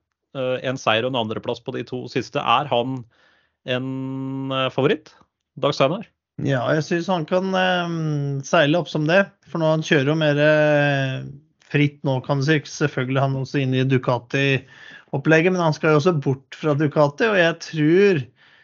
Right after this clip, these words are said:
Speaker 2: hvis han går all in da, at han også kan, eh, ta en seier på hjemmebane der, og at han går for det hvis han har muligheten. Det, det tror jeg. Så, eh, det har jo kommet fram litt sånn nå i intervjuer og i sånn den siste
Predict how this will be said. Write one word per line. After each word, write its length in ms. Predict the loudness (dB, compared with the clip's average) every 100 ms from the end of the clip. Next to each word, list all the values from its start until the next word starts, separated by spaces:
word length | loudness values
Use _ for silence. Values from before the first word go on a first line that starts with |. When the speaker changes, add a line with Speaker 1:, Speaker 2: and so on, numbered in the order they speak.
| _ _
Speaker 2:
hvis 160 | -2 2
han 200 | 2 4
går 180 | 4 4
all 220 | 4 2
in 240 | 2 0
da, 320 | 2 2 2 -2
at 260 | -2 -2
han 240 | 0 -2 -4
også 320 | -8 -8 -8
kan, 440 | -4 -4 -4 -4
eh, 200 | -2 -4 -2
ta 180 | -2
en 100 | -2
seier 240 | -2 -2 -2
på 140 | 0
hjemmebane 480 | 0 -2 -4 -4 0
der, 300 | 2 0 -2
og 200 | -6 -4
at 40 | 0
han 320 | 2 2 2
går 240 | 0 -2
for 100 | -2
det 100 | 0
hvis 180 | 0 0
han 80 | 0
har 160 | 2 0
muligheten. 480 | 0 -4 -4 -4
Det, 240 | 0 0 2
det 160 | 0
tror 160 | 0 0
jeg. 180 | 0 -2 -10 _ -20 -20 -20 _ -12
Så, 180 | 0 2
eh, 1000 | 4 4 2 2 2 2 0 0 -2 0
det 40 |
har 140 | 2
jo 80 | 2
kommet 260 | 2 2 2
fram 220 | 2 4
litt 340 | 4 4 0 -4
sånn 360 | 2 4 4
nå 240 | 2 2 2
i 240 | 2 2
intervjuer 480 | -2 -2 0 2 4 6
og 320 | 6 4 0 -8 -20 -20 -20 -20 -20 _ 0
i 60 | 4
sånn 220 | 6 4
den 80 | 2
siste 320 | 2 0 0